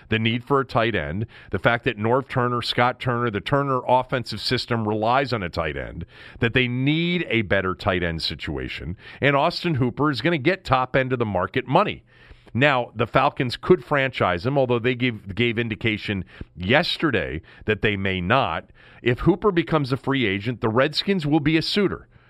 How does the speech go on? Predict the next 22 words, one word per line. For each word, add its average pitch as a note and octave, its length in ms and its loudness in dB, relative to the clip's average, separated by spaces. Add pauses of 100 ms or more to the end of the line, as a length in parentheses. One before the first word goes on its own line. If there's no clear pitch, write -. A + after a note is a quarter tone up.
(180)
The A2+ 80 4
Redskins D3 520 2
will D3+ 160 4
be B2+ 200 0
one A#2 300 0
of C#3 140 0
the C#3+ 40 -2
teams A2+ 600 -2 (380)
that A#2 280 2
aggressively A2+ 720 0
go G#2+ 220 0
after F2 340 0
Austin F#2 360 -2
Hooper. F3+ 340 -2 (160)
Doesn't A3 300 2
mean G3 180 0
that D3+ 80 0
he'll B2+ 160 0
sign C#3 340 0
here, F3 320 0 (500)
you B2 140 2
know? F#3 300 2